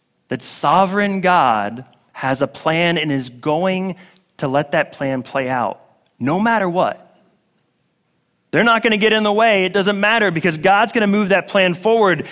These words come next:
He's already begun to use some of the most powerful people that they know to make sure the plan happens. And it's happening right in front of them.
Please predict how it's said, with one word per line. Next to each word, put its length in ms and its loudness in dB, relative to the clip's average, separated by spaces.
He's 180 4
already 340 2
begun 360 0
to 80 0
use 420 0
some 160 0
of 40 2
the 80 2
most 180 0
powerful 540 2
people 380 0
that 220 -4
they 280 0
know 460 2
to 180 -2
make 340 0
sure 340 -2
the 120 0
plan 320 0
happens. 720 -6
And 100 4
it's 140 0
happening 760 0
right 400 0
in 140 -4
front 340 -2
of 140 -6
them. 300 -16